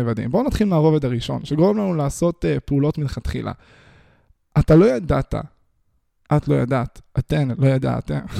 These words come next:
<laughs> כולנו ביחד לא ידענו, מה נרגיש כשנשתה קפה.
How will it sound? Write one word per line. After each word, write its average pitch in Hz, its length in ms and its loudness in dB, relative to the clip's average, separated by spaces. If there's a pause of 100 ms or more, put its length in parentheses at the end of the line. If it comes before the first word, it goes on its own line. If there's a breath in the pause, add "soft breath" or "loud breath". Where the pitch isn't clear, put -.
<laughs> - 240 -6
כולנו 151 360 0
ביחד 147 340 0
לא 123 80 -2
ידענו, 127 360 -2 (920 loud breath)
מה 156 440 4
נרגיש 147 440 2
כשנשתה 131 400 -4
קפה. - 240 -8